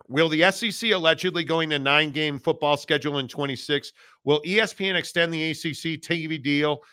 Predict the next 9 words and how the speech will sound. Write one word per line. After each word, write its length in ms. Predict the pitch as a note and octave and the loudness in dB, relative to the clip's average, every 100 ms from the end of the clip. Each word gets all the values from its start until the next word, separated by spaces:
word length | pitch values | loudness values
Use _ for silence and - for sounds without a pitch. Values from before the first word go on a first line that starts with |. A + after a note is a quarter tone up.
| _ | _
T 280 | - A3 B3+ | 4 6 6
V 220 | G#3 G#3 G3+ | 6 4 4
deal 420 | F#3 F#3+ G3+ G3+ | 2 4 4 2
until 300 | F3 F3+ F3 | 0 2 0
twenty 320 | E3+ F3+ F3 | 0 0 0
thirty-six? 840 | - - F#3 E3+ D#3 - D#3 F3+ - | -4 0 0 0 -4 -2 -2 -2 -2
Oh, 120 | E3+ | -4
my 180 | C#3+ A2+ | -2 -4
God. 400 | F#2+ A#2+ G#2+ | 0 0 0